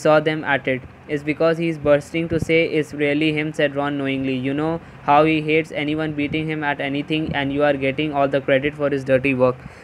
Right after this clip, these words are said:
"Not for long," said Hermione in a satisfied tone. "The Polyjuice Potion nearly ready. We will be getting the truth out of him any day now." At last the term ended, and a silence deep as the snow on the grounds descended on the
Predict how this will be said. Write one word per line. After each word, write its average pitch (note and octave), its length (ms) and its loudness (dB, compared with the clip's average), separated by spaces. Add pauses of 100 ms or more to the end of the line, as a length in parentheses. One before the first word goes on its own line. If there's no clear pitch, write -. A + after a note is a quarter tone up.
(240)
"Not D3+ 180 2
for D#3+ 160 6
long," D#3+ 220 4
said D#3 160 0
Hermione C#3+ 440 -2
in D3+ 100 -4
a - 20 -6 (140)
satisfied C#3+ 580 0
tone. C3+ 200 -4
"The B2+ 120 -2
Polyjuice D3 480 -4
Potion D3+ 380 -4
nearly C#3+ 340 -2
ready. C#3 220 2 (160)
We C#3+ 120 0
will C#3 200 -2
be E3 40 4 (460)
getting D#3 300 4
the D3 60 2 (300)
truth D#3+ 220 6 (140)
out D3+ 180 4
of - 140 -6
him D#3+ 120 -6 (160)
any D3 220 0
day C#3+ 160 4
now." B2+ 80 -2 (440)
At C#3 120 -2
last D#3 220 2
the D#3+ 100 2
term D#3+ 260 0
ended, D#3 300 0
and D3+ 100 -2
a C#3+ 140 -4
silence D3 400 -2
deep D#3 180 -4 (280)
as C#3+ 100 0
the D3 240 2
snow D3+ 180 0 (960)
on D3+ 80 2
the D3 140 4
grounds D#3 320 2
descended D3 480 -2
on C#3+ 180 -8
the C#3+ 80 0